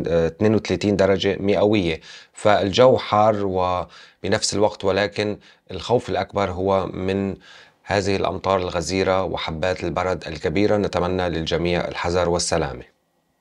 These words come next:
في الموضوع التالي، وزيرة التعليم الألمانية بيتينا شتاك فاتسينغر عن حزب ال اف دي بي ترفض الاستقالة من منصبها كوزيرة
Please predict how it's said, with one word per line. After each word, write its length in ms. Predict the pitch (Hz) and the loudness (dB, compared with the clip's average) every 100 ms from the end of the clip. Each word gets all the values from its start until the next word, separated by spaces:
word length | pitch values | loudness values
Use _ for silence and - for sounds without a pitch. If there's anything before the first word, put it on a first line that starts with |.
| _ | _
في 120 | - | 2
الموضوع 320 | 110 120 156 | 6 8 6
التالي، 520 | 131 - 101 120 143 - _ _ - | 6 4 4 4 0 -6 _ _ -4
وزيرة 460 | 98 101 135 147 110 | 0 4 6 6 4
التعليم 560 | 104 - 95 101 131 113 | 0 -2 -2 0 0 0
الألمانية 880 | 82 95 92 92 101 120 123 127 123 _ _ - | -2 -2 -2 -2 0 0 0 0 -4 _ _ -6
بيتينا 600 | 82 92 - 139 135 123 | -2 -2 4 6 6 4
شتاك 580 | - - 120 123 123 - 90 | 2 2 4 4 2 -6 -6
فاتسينغر 760 | 76 113 - - 123 120 123 - | 0 0 0 -2 0 2 0 -4
عن 180 | - 85 | -8 -6
حزب 320 | - 131 95 | -2 -2 -2
ال 200 | 90 80 | -4 -2
اف 140 | 120 95 | -4 -4
دي 180 | 90 | -6
بي 260 | 87 113 117 | -2 -2 -2
ترفض 580 | - - 120 - 107 80 | -2 -2 -2 -2 -6 -4
الاستقالة 760 | 85 85 - - 107 110 107 | -4 -4 -6 -4 0 2 2
من 160 | 101 92 | 0 -2
منصبها 680 | 90 90 - 104 101 98 90 | -4 -4 -2 0 0 0 -2
كوزيرة 680 | - 87 90 78 110 104 | -2 0 0 0 2 2